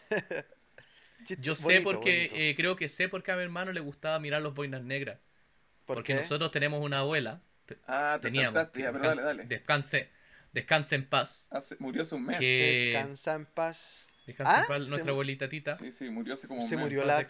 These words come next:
Speaker 2: descanse.
Speaker 1: la abuelita
Speaker 3: Sí.
Speaker 1: Tita?
Speaker 3: Finalmente.
Speaker 1: Oh, pensé que era como Chuck Norris,
Speaker 3: Yo
Speaker 1: la
Speaker 3: igual.
Speaker 1: abuelita Tita. Yo pensé que nunca se iba a morir.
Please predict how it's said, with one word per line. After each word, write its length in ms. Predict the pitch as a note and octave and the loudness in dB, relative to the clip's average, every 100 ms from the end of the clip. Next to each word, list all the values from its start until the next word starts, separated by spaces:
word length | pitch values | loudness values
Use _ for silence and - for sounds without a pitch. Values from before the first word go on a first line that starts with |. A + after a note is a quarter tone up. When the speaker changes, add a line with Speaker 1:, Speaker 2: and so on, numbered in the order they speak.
| F3+ | -4
Speaker 2:
descanse. 160 | - | -2
Speaker 1:
la 60 | E3+ | 0
abuelita 300 | F3 F#3+ G3+ | 0 -2 -4
Speaker 3:
Sí. 100 | F#3+ | -4
Speaker 1:
Tita? 320 | C4 D#4 D4+ - _ _ _ _ _ _ _ _ _ _ _ _ _ _ - | 0 0 0 -4 _ _ _ _ _ _ _ _ _ _ _ _ _ _ -8
Speaker 3:
Finalmente. 440 | C3 C3 D3 D3+ | -6 -4 -6 -8
Speaker 1:
Oh, 200 | D3+ D3 | -10 -12
pensé 340 | D3 C#3+ - G3 | -8 -8 -2 0
que 60 | |
era 140 | G#3+ F#3+ | 2 2
como 180 | F3 F3 | 0 2
Chuck 300 | F#3 E3 - | 6 4 2
Norris, 480 | D3 C#3+ F3+ G#3+ C#3 | -2 -2 0 -2 0
Speaker 3:
Yo 60 | |
Speaker 1:
la 80 | F#3 | 0
Speaker 3:
igual. 140 | F#3+ D#3 | 2 0
Speaker 1:
abuelita 260 | F#3 F#3 | -2 -8
Tita. 240 | F#3 F#3+ E3+ | -8 -6 -6
Yo 60 | |
pensé 240 | D#3 D3+ D#3+ | -6 -10 -8
que 60 | D3+ | -10
nunca 240 | E3 F#3 | -8 -8
se 140 | F3+ F#3+ | -2 -2
iba 60 | |
a 40 | F#3+ | -2
morir. 300 | F#3+ G#3 | -4 -6